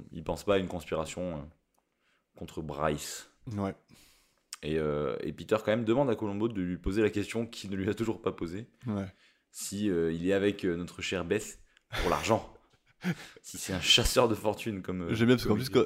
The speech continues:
Speaker 1: dit.
Speaker 2: quand, quand il lui dit ça, quand il lui dit, euh, « Vous pouvez me poser la question que vous avez pas encore posée, là », il y a Columbo, il est en train de manger son burger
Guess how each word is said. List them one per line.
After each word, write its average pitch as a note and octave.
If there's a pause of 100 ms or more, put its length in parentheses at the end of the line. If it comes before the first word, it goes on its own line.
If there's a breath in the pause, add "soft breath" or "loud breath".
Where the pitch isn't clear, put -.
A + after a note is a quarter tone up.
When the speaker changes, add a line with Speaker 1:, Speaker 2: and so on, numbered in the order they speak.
(140)
Speaker 1:
dit. -
Speaker 2:
quand, A2
quand -
il A#2+
lui A#2
dit A2+
ça, B2
quand A2+
il G#2+
lui -
dit, G#2+
euh, « G#2+
Vous G2+
pouvez G#2
me G#2
poser G#2
la -
question -
que A2+
vous G#2
avez G2+
pas G#2
encore G#2
posée, G#2+
là », B2 (680 loud breath)
il G#2+
y -
a G#2
Columbo, A2
il B2
est -
en G#2+
train -
de G#2
manger G#2+
son A2
burger A2